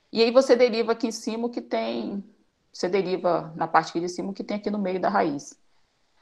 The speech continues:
Isso aqui não depende de t. Aqui você vai aparecer um dois, esse gradiente, que é exatamente o que aparece aqui. Esse dois, ele morre com um sobre dois, a derivada da raiz. E aqui apareceria dois t, esse cara aqui,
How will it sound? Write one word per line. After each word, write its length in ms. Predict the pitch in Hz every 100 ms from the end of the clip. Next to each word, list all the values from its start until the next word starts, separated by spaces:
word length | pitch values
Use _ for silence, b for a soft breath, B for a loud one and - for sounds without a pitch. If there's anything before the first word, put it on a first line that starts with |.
| _ _ _ _ _ _
Isso 140 | 208 339
aqui 160 | 339
não 140 | 240 226
depende 380 | 202 202 185 175
de 100 | 196
t. 480 | - 180 285 - _ _ _ _ _ _ _ -
Aqui 240 | 185 214
você 260 | 214 214 208
vai 120 | 196
aparecer 440 | 190 190 190 -
um 220 | 185 185 165
dois, 580 | 185 180 170 156 - -
esse 260 | 175 175
gradiente, 580 | 170 170 165 160 226 240
que 60 | -
é 40 |
exatamente 400 | 160 170 160 160
o 20 |
que 60 | -
aparece 360 | 160 156 156 160
aqui. 300 | - 175 185
Esse 260 | 190 -
dois, 380 | 165 170 175 170
ele 160 | 170 170
morre 360 | 160 165 165
com 400 | - 175 165 151 147 -
um 140 | 175
sobre 320 | 160 165 156
dois, 300 | 156 165 185
a 20 | 170
derivada 480 | 160 156 151 151
da 80 | 151
raiz. 500 | - 160 165 233 - _ _ _ _ _ _
E 80 | -
aqui 220 | 269 269
apareceria 640 | 359 - 247 285 262 233 240
dois 400 | 196 226 233 -
t, 600 | - 196 240 233 226 - -
esse 320 | 196 196 -
cara 260 | 170 175
aqui, 280 | 170 - 175